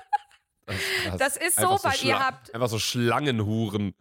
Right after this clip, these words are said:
Speaker 2: Ja, das sind einfach alles Mistgeburten. Da, endlich, dass ich mal, danke dafür, dass du dieses Schlangenthema angesprochen hast, weil das sind alles, das sind alles, bleh,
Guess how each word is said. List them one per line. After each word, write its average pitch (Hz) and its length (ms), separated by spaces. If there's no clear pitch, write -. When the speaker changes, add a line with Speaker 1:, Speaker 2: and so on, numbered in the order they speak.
Speaker 2:
Ja, 254 120
das 226 140
sind 233 120
einfach 277 400
alles 226 320
Mistgeburten. 202 1200
Da, 226 120
endlich, 254 260
dass 269 200
ich 269 80
mal, 254 260
danke 381 300
dafür, 294 420
dass 247 160
du 262 60
dieses 254 340
Schlangenthema 269 520
angesprochen 262 420
hast, 269 160
weil 202 140
das 233 140
sind - 140
alles, 247 320
das 233 140
sind 240 160
alles, 226 320
bleh, 254 180